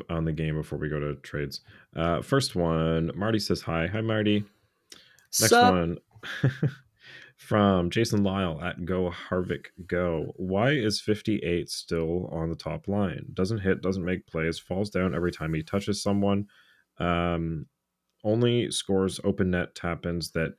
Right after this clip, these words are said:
Speaker 1: he is fed. Why not try someone else in a spot for a couple games? Interesting point. So Michael Bunting has been, um, less,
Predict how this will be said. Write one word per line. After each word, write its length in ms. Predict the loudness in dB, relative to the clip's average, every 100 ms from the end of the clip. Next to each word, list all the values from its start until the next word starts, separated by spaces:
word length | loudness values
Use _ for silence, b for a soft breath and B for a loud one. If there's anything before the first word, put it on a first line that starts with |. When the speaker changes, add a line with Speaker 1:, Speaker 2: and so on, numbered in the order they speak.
| _
Speaker 1:
he 260 | -8 -4 -4
is 240 | -4 -6
fed. 280 | 0 2 2 0
Why 280 | -2 0
not 160 | 0 0
try 200 | -2 -2
someone 300 | -2 -2 -2
else 200 | -4 -4
in 60 | -8
a 40 |
spot 300 | -6 -8 -8
for 100 | -10
a 20 |
couple 240 | -10 -10 -10
games? 360 | -10 -12 -14 B B B B B B _ 2
Interesting 680 | 2 2 -2 0 2 0 -2 _ _ _ _ _ _ _ _ -8
point. 400 | -2 -2 -2 -4
So 320 | 2 4 4
Michael 300 | 2 2 2
Bunting 600 | 0 2 0 0 -2 -4 -10
has 220 | -4 -2 -2
been, 580 | -2 0 0 0 -2 -6 -8
um, 640 | -4 -2 -2 -2 -6 -8 -4
less, 640 | -2 2 0 0 -6 -10